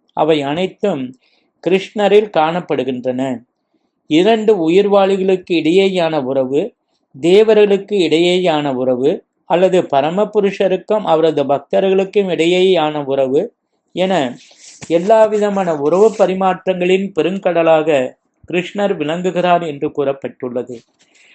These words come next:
அர்ஜுனன் இங்கே அற்புத ரசத்தால் ஊக்குவிக்கப்பட்டுள்ளான்.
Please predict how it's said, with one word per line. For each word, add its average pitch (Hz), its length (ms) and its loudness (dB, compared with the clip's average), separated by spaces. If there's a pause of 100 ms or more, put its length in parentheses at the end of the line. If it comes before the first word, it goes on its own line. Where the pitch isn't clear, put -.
(200)
அர்ஜுனன் 202 600 0
இங்கே 170 640 -2
அற்புத 185 540 0 (300)
ரசத்தால் 143 960 0 (680)
ஊக்குவிக்கப்பட்டுள்ளான். 139 1300 -2